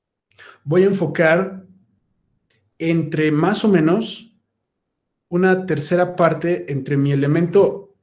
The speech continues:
frontal y el elemento más alejado, que en este caso sería como esta batería, ¿no? Supongamos. Supongamos que este es un sujeto, este es un árbol y esta es una casa.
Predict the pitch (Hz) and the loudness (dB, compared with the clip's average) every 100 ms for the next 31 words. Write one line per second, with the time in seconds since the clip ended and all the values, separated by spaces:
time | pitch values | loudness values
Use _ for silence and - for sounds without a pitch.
0 | _ _ _ - 143 135 135 160 156 208 | _ _ _ -14 -8 -6 0 2 4 2
1 | 202 - - 147 139 135 139 147 151 147 | 0 -8 -2 2 2 4 4 2 2 2
2 | 143 151 113 147 123 107 123 131 131 135 | 2 0 -2 -2 -4 -4 -8 -8 -6 -6
3 | 131 123 117 113 113 113 120 110 110 104 | -4 -6 -6 -6 -6 -8 -8 -12 -14 -14
4 | 107 117 165 - _ _ _ _ - 113 | -14 -14 -16 -16 _ _ _ _ -20 -12
5 | 117 110 107 - - _ _ 202 202 202 | -8 -8 -10 -16 -20 _ _ -4 0 0
6 | 214 196 196 190 185 - 175 175 175 175 | 0 0 2 4 4 2 2 2 2 0
7 | - - 160 147 147 143 139 143 135 120 | -12 -4 0 0 2 2 4 2 0 0
8 | - - 110 104 - - | -6 -8 -10 -12 -16 -18